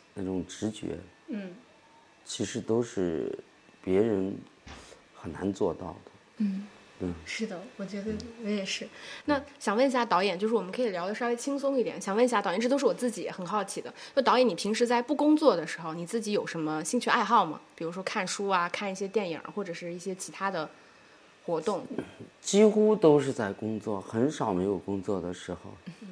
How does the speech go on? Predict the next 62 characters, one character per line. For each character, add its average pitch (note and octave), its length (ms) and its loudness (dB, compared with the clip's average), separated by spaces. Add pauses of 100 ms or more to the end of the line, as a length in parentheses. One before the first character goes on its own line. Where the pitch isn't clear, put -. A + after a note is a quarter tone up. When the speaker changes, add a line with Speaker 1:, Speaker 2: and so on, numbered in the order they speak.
Speaker 2:
就 B3+ 120 -4
是 A#3+ 60 -6
一 D4+ 100 4
直 G#3 140 -2
在 F3 140 -6
忙 D#3 180 -6
工 E3 180 -8
作。 D#3+ 160 -12 (340)
Speaker 1:
嗯。 A#2+ 280 8 (420)
Speaker 3:
哪 B3 120 6
怕 C#4 120 2
是 D#4+ 180 0
那 D#4+ 100 0
么 D4 100 -2
美 A3+ 180 2
好 A#3 160 0
的 F#3+ 120 -4
巴 A3+ 260 2
黎。 F#3 240 -6 (760)
Speaker 1:
<laughs> D4+ 920 2
巴 C3+ 160 8
黎， A2 200 6
那 A#2+ 220 2
天 D3+ 180 2
天 D#3 200 6
住 D#3 160 6
到 A#2 120 8
那 G#2+ 120 6
儿 G2+ 80 6
的 F#2 60 2
时 F2+ 140 -2
候， G2+ 120 6
就 G#2 180 -2
跟 G#2+ 240 0
哪 G2 80 -2
儿 - 140 -10
都 G2 120 -2
一 F#2+ 140 0
样。 G2 260 0 (180)
Speaker 3:
嗯。 G3 680 -8
Speaker 1:
对， G2 140 -2
你 F2+ 160 -4
也 G2+ 160 -2
没 F#2 240 0
觉 - 140 -12
得 F#2+ 180 -10
哪 E2+ 220 -8
里， F2 180 -8 (320)
反 F#2+ 180 -2
正 C#3 140 2
它 D3+ 160 2
是 D#3+ 180 -4
挺 G#2 240 -4
好 F#2+ 140 -6
看 F#2 280 -10
的。 F2 80 -12 (200)
Speaker 2:
嗯。 G#3 240 -8
Speaker 1:
呃， G#2+ 100 0
早 F2+ 220 0
晨 G2 180 -2
散 A2+ 260 0
步， G2+ 300 -4